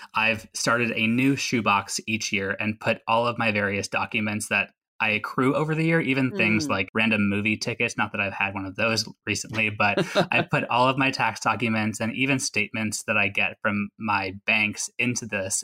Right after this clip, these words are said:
Speaker 1: And that's what I use as my, my organizational system, which isn't really much of a system at all. So what I'm planning on doing is checking out, like,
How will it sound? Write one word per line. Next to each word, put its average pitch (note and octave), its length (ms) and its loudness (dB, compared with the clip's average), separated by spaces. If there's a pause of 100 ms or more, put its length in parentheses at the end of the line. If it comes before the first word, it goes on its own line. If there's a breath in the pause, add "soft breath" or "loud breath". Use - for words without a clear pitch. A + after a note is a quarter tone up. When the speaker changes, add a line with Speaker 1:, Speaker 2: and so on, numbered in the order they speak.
Speaker 1:
And G#2 380 0
that's A2+ 280 -2
what A#2 120 0
I A2 60 2
use G#2 340 -2
as G2+ 160 -6
my, G2+ 240 -4
my G#2 120 -2
organizational G#2+ 720 -2
system, F3+ 420 -2
which - 140 0
isn't A#2 240 -4
really A2 180 -4
much G#2 200 -2
of G#2+ 80 -6
a G2+ 60 -6
system G#2 460 -4
at G2 160 -10
all. F#2+ 320 -6 (400 loud breath)
So B2 220 0
what C3+ 100 4
I'm D3+ 140 2
planning D3+ 320 4
on A2+ 120 4
doing G2+ 380 0
is G#2 380 -4 (260)
checking A#2 340 -2
out, A2 300 2
like, G2+ 160 -8